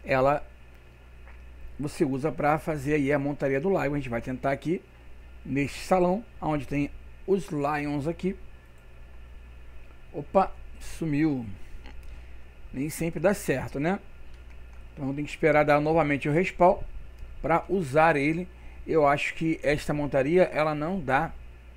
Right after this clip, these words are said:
em locais diferentes, somente naquele salão principal ali da entrada.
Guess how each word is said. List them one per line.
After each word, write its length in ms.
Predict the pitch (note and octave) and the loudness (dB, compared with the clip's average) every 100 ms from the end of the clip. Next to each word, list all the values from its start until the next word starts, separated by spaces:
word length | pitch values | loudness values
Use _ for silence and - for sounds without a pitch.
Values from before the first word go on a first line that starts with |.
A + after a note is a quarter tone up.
| - - - - - - - - - - - - - - - | -20 -20 -20 -18 -16 -18 -16 -16 -16 -16 -16 -18 -20 -12 -4
em 80 | |
locais 400 | C#3+ C#3 D3 C3+ | -2 0 2 2
diferentes, 800 | B2+ B2 F3 D3+ D3 - - - - - - - - - - - - - - - | 0 2 2 4 0 -4 -8 -10 -12 -18 -20 -20 -16 -16 -16 -18 -14 -14 -14 -18
somente 580 | - - F3 D#3 D3 - | -16 -4 0 0 0 -2
naquele 380 | E3+ D#3 E3+ D#3+ | -4 -2 -2 -2
salão 380 | - E3+ D3 D3+ | 0 2 2 0
principal 540 | E3+ E3+ D#3+ - D#3 | -2 -4 -2 4 4
ali 100 | C#3+ | 4
da 100 | C#3+ | 0
entrada. 560 | E3+ D3+ B2 A2+ G2+ | -4 0 0 0 -2